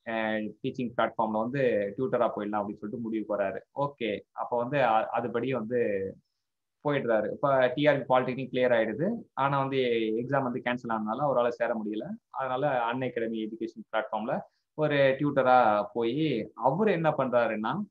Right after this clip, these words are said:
அவருக்கு அவர் mentor வந்து என்ன கத்து கொடுத்தாரோ அந்த டெக்னிக் எல்லாம் பயன்படுத்தி இன்னைக்கு வந்து அவரோட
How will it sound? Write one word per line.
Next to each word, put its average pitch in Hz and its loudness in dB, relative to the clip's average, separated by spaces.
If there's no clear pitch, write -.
அவருக்கு 170 2
அவர் 131 6
mentor 139 4
வந்து 127 0
என்ன 123 0
கத்து 120 0
கொடுத்தாரோ 107 0
அந்த 131 2
டெக்னிக் 127 0
எல்லாம் 123 2
பயன்படுத்தி 113 0
இன்னைக்கு 135 -6
வந்து 143 -2
அவரோட 139 4